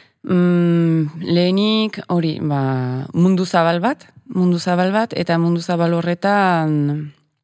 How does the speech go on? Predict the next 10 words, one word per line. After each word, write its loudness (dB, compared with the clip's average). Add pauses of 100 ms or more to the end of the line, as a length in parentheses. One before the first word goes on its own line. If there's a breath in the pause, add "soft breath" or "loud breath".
(880 loud breath)
bada 2
zerbait, 0
e, 0
pixka -2
bat, -2
e, -2
abstraktoa 0
iduritzen -2
zaidana, -2
eta -2